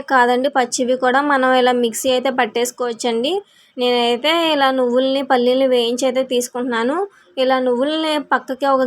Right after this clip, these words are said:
గిన్నెలోకి తీసేసుకున్న తర్వాత పొట్టు తీసిన పల్లీలు కూడా చక్కగా ఇలాగ పౌడర్ చేసేసుకోవాలండి. ఇలా పౌడర్ చేసేసుకున్న తర్వాత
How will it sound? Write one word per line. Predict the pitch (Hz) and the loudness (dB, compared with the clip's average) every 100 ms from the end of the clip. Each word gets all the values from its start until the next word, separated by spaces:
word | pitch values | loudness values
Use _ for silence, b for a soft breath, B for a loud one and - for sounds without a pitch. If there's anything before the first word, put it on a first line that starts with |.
| 233 | 0
గిన్నెలోకి | 240 240 269 262 | 0 2 0 0
తీసేసుకున్న | 262 254 254 247 | -2 -2 -2 -2
తర్వాత | 247 233 240 240 240 | 2 2 2 2 2
పొట్టు | 247 214 - | 0 -2 -4
తీసిన | 294 277 277 | -4 -2 -2
పల్లీలు | 262 247 262 269 262 | -2 0 2 2 0
కూడా | 262 262 | -2 -4
చక్కగా | 269 - 247 240 247 247 | -12 -8 -6 -2 0 2
ఇలాగ | 240 226 233 233 | 2 2 0 0
పౌడర్ | 226 240 262 | 0 0 -2
చేసేసుకోవాలండి. | 277 254 254 254 240 233 226 233 254 B B B 240 | -2 -2 -2 -2 0 0 0 -2 -2 B B B 0
ఇలా | 240 240 | 2 2
పౌడర్ | 233 240 302 | 2 2 0
చేసేసుకున్న | 330 302 294 285 277 269 | 0 0 -2 -4 0 2
తర్వాత | 262 254 | 2 2